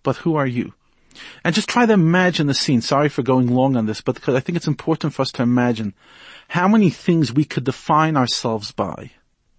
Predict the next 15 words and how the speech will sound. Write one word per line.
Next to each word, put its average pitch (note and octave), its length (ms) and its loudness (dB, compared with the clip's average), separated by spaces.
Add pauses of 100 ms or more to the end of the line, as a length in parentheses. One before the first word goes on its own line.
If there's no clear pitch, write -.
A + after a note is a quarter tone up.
(840)
But - 220 0
ultimately, C#3 680 -2
the G#2+ 200 -2
only F#3+ 240 2
question E3 460 -2
that B2 120 0
really C3 200 0
counts D#3 320 -4
is, B2 160 -8 (220)
who A#3+ 180 0
are C4 60 2
you? G3 300 -2 (1600)
Stories F3 380 4
told E3 220 2
about B2 460 2